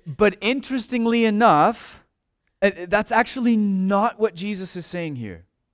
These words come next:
There, there was a guiding principle within, uh, Torah interpretation that certain duties and laws, uh,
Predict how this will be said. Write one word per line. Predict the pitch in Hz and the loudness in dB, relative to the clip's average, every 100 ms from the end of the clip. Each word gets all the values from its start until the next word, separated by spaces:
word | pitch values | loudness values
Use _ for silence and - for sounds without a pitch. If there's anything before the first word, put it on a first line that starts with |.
| _ _ _ | _ _ _
There, | 170 185 | -2 0
there | 202 208 | 2 2
was | 196 | 2
a | |
guiding | 175 170 196 262 262 254 | 0 4 6 6 4 -2
principle | - 226 226 240 175 160 127 | -4 -6 -6 -6 -2 0 2
within, | 147 165 - 202 208 196 - | 0 -4 -6 -8 -6 -6 -4
uh, | 165 160 | -4 -4
Torah | - 214 202 196 190 175 | -2 2 4 4 2 0
interpretation | 170 - 180 160 - 170 - 107 95 - - - | -4 -8 -8 -6 -6 -8 -8 -14 -16 -20 -6 2
that | 180 | 2
certain | - - - 247 269 285 | 2 -10 -4 -4 -2 -4
duties | 196 190 233 233 190 | -4 -2 -2 -2 -6
and | 190 170 | -6 0
laws, | 208 165 127 160 247 233 - _ | 4 4 4 0 -2 -8 -16 _
uh, | - | -6